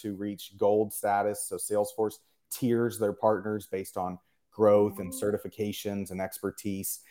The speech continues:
Speaker 1: Um, so it's something we were really proud of. We did it in under eighteen months. Uh, so the fastest of, of about two thousand partners worldwide. So um, it's, it's been a fun journey so far, and it's really cool to see,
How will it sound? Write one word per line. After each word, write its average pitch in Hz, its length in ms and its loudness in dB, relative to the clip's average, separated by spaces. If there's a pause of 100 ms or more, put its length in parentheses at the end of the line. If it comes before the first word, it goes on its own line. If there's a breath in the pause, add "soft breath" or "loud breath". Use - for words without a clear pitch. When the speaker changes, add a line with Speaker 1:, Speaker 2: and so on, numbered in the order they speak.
(200 soft breath)
Speaker 1:
Um, 85 160 -2
so 107 100 0
it's 104 100 -2
something 117 240 8
we 110 100 6
were 98 80 6
really 107 240 8
proud 98 300 4
of. 95 160 0
We 98 80 -4
did 98 180 -2
it 98 100 0
in 95 80 -8
under 95 240 -2
eighteen 98 400 -6
months. 92 360 -4 (280 soft breath)
Uh, 80 200 -4
so 92 160 -6
the 92 60 0
fastest 92 520 6
of, 92 220 2
of 98 120 -2
about 85 340 -2
two 104 180 -2
thousand 90 420 0
partners 87 480 -4 (240)
worldwide. 87 600 2
So 80 340 0 (280 soft breath)
um, 80 500 -2 (220)
it's, 117 220 8
it's 127 200 4
been 117 160 6
a 104 40 4
fun 131 380 10
journey 117 320 10
so 110 260 4
far, 107 440 10
and 98 240 -4
it's 92 320 -6
really 101 240 2
cool 98 220 0
to 95 60 -4
see, 90 440 -6